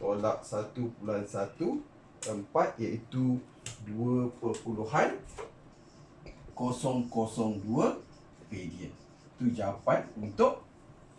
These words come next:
ah, sudut theta. Jadi bagaimana kita nak mendapatkan panjang P Q ni? Okey, jadi panjang P Q, S, ah,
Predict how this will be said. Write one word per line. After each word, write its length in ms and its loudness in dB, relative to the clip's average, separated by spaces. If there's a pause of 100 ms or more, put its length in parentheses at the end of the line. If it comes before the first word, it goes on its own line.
(100)
ah, 160 -4
sudut 480 -2
theta. 320 -8 (840)
Jadi 240 -2
bagaimana 400 6
kita 320 2
nak 160 4
mendapatkan 640 2
panjang 640 6
P 160 -2
Q 320 0
ni? 160 4 (720)
Okey, 320 -2
jadi 160 0
panjang 400 0
P 160 -6
Q, 400 0 (400)
S, 560 2
ah, 80 4